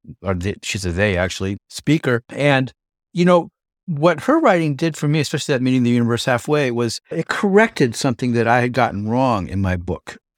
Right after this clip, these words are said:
about Everett and Bohr. I basically went along with this whole notion that Bohr was so scientifically sclerotic that he was incapable of appreciating Everett's theory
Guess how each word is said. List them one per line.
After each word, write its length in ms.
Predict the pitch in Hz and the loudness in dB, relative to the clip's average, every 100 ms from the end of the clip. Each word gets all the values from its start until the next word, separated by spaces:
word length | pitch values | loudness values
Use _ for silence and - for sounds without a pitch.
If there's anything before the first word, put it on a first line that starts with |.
| _ _ _ - _ | _ _ _ -20 _
about 480 | - 90 113 104 95 - - | -10 -2 0 2 0 -6 -4
Everett 320 | 98 95 95 | -2 0 -2
and 160 | 90 85 | -2 -2
Bohr. 360 | 95 90 82 - _ _ _ - | -2 0 -2 -6 _ _ _ -2
I 140 | 131 | 0
basically 500 | 123 196 214 - 175 | 2 2 2 2 2
went 300 | 135 143 143 | 4 2 0
along 540 | 117 117 127 131 127 120 | 0 0 2 4 4 2
with 120 | 107 | -2
this 180 | 110 - | -4 0
whole 160 | 123 | 4
notion 560 | 110 110 117 - 107 95 | 4 4 2 2 0 0
that 180 | 101 - - | -2 -6 -6
Bohr 420 | 110 123 120 113 - _ _ - | 0 2 4 2 0 _ _ -4
was 340 | 110 98 - | -4 -4 -10
so 400 | - - 120 113 98 _ _ _ - | -8 0 2 2 -4 _ _ _ -14
scientifically 680 | - 123 120 - 120 120 110 | -6 -2 -2 -4 -6 -4 -6
sclerotic 840 | - - 110 104 107 110 107 98 - | -6 -6 -4 0 2 2 2 -4 -6
that 160 | 104 78 - - - | -8 -8 -16 -16 -14
he 140 | - | -6
was 180 | 113 104 | -2 -2
incapable 640 | 113 104 - 135 127 113 104 | -2 -4 0 0 0 -2 -4
of 60 | |
appreciating 720 | 101 - 113 - 110 95 95 | -6 -4 -4 -2 -2 0 -4
Everett's 440 | 82 98 92 90 - | -4 -6 -6 -6 -8
theory 540 | - 101 95 92 87 | -2 0 0 0 -4